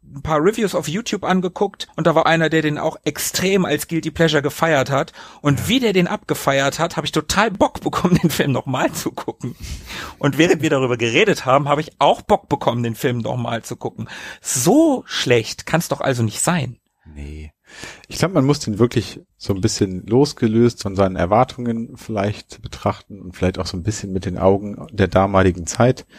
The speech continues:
Speaker 2: Und wenn man das nicht alles ganz so ernst nimmt und vor allem auch so um den Impact weiß, den Lara Croft auf die sonstige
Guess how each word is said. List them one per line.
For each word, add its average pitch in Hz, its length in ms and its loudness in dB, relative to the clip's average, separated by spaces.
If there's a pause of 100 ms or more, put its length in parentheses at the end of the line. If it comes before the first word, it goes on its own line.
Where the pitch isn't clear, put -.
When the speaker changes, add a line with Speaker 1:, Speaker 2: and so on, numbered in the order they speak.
(380)
Speaker 2:
Und 92 120 -8
wenn 95 80 2
man 101 100 4
das 95 180 2
nicht 95 200 -6
alles 104 480 -2
ganz 104 260 0
so - 80 -4
ernst 117 360 0
nimmt 107 200 -4
und 98 180 -10
vor 95 180 -4
allem 98 200 0
auch 95 160 -4
so - 160 -4
um 95 240 -6
den 87 320 -2
Impact - 480 0
weiß, 104 260 6
den 92 200 -2
Lara 95 240 4
Croft 98 360 -4
auf - 200 -8
die 90 400 -6
sonstige 104 580 0